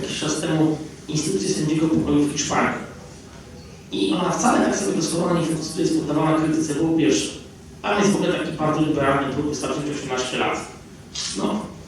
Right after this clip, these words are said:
ja bym chciał znaleźć na tej sali osobę, która chciała, żeby poddać jej spór sąsiedzki, czy dobrą sprawą wykroczenie pod osąd studenta pierwszego roku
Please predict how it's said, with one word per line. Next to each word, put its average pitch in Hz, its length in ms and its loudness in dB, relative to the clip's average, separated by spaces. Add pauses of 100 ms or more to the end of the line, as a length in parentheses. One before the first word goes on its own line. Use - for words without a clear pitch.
(580)
ja - 140 -4
bym - 100 -4
chciał 170 120 0
znaleźć 156 280 0
na 156 80 -2
tej - 120 -2
sali 160 300 -2
osobę, 147 300 -2
która 147 240 -2
chciała, 147 200 0
żeby 143 200 0
poddać 151 320 0
jej 135 140 -2
spór 151 380 0 (420)
sąsiedzki, - 600 -2
czy 156 120 -6
dobrą 160 220 0
sprawą 147 400 0
wykroczenie 147 480 -2
pod 143 180 -6
osąd 143 320 -4 (240)
studenta 151 440 2
pierwszego 127 360 0
roku 123 220 -2